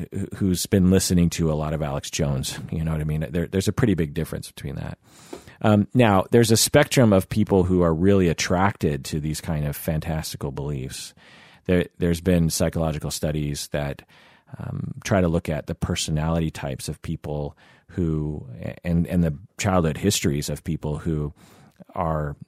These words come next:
um, open or are attracted to these, um, fringe ideas about how the world works. So, so there's that, you know, but th-, we don't call that mental illness. We would just call that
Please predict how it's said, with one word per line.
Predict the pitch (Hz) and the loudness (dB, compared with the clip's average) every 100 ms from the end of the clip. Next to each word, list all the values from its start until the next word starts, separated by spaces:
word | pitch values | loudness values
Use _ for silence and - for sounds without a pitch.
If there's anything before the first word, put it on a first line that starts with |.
| - | -18
um, | 92 - - - | -14 -14 -14 -2
open | 107 101 87 80 80 | 0 0 0 2 0
or | 65 76 73 69 - | 0 -4 -6 -6 -6
are | 76 76 | -6 -4
attracted | - 92 85 - 80 73 - | -2 -2 -2 -4 -6 -6 -8
to | - 76 73 71 - | -6 -4 -4 -6 -8
these, | 78 73 73 - - _ _ - - | -6 -6 -6 -8 -12 _ _ -20 -14
um, | - - 92 - - _ _ | -10 -8 -8 -10 -14 _ _
fringe | - - 104 95 87 85 80 | -16 -2 4 6 6 4 2
ideas | 78 78 78 76 76 | -2 -2 -2 -2 -2
about | 78 73 | -4 -6
how | - 85 76 | -6 -4 -4
the | 71 | -4
world | 73 85 78 | -2 -2 -2
works. | 71 69 - - _ - _ | -6 -8 -12 -18 _ -20 _
So, | - - 82 73 73 92 | -14 -2 -2 0 -4 -8
so | - 87 | -4 0
there's | 87 | 2
that, | 139 104 104 - | 4 4 4 2
you | |
know, | 87 85 80 - | 2 2 0 -2
but | 90 | -4
th-, | 85 | 0
we | 98 | 2
don't | 87 80 | 2 0
call | 85 | -2
that | 80 | -2
mental | 73 71 64 | -2 -6 -6
illness. | 80 71 71 | -6 -6 -6
We | 85 76 | -4 -6
would | |
just | 69 - | -6 -8
call | 82 73 | -6 -6
that | 69 | -8